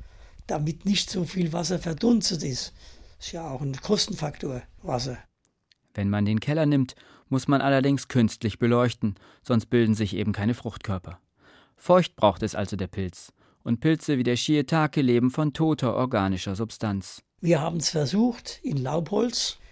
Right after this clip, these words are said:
Speaker 1: Stämme, frisches Laubholz von der Försterei, meterlang geschnitten. Die wurden an zwei Stellen eingekerbt, wurden gefüllt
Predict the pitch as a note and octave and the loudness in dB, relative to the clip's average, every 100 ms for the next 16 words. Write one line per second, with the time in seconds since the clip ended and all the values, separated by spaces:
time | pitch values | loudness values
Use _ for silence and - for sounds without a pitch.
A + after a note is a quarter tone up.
0 | - - - G3 G#3+ G#3 - - F3+ G3 | -12 -6 0 2 2 -2 -6 -8 0 0
1 | G#3 G3+ F#3+ D3+ E3+ D3 - - - - | 0 -2 0 2 2 2 -2 -2 -6 -2
2 | E3+ D3+ D#3 D#3+ - D3+ C#3+ D#3+ G3 - | 0 0 0 -2 0 0 2 2 2 -6
3 | - - C#3 C#3 C#3+ C3 C3 C3 - G3+ | -20 -6 -2 2 0 0 -4 -4 0 0
4 | F#3+ G3+ F#3 - - - - - C#3+ D#3+ | 0 -4 -8 -20 -20 -20 -8 -4 -2 -2
5 | D#3 A3 C#3+ - - D3+ C#3 E3 C3+ A#2+ | -4 -4 -6 -6 -4 -4 -4 -2 -2 -4
6 | E3+ D#3 F3+ F#3 - E3+ F3 - - - | -2 -2 -2 -4 0 0 -2 -10 -14 -20
7 | - - E3 C#3+ D3 A#2+ - - G#3 A3 | -20 2 4 4 0 -4 -4 0 2 2
8 | - | -4